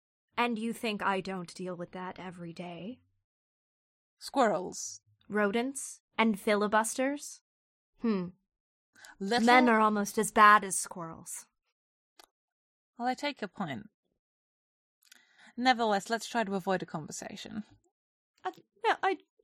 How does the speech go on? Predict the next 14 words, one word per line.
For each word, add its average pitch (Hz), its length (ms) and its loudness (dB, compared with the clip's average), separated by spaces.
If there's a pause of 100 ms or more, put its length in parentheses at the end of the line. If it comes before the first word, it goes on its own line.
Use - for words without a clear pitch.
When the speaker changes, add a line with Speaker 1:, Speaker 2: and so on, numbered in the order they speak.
Speaker 1:
oh, 370 120 -8 (340)
yes, - 440 -2 (280)
of 269 200 -8
course. - 300 -10 (260)
Speaker 2:
<laughs> - 1400 -8
I 262 60 6
think 262 200 2
you 277 80 4
get, 214 220 6
like, 202 220 4
that 196 220 2
sort 185 220 -2
of, 180 100 -8
like, 175 420 0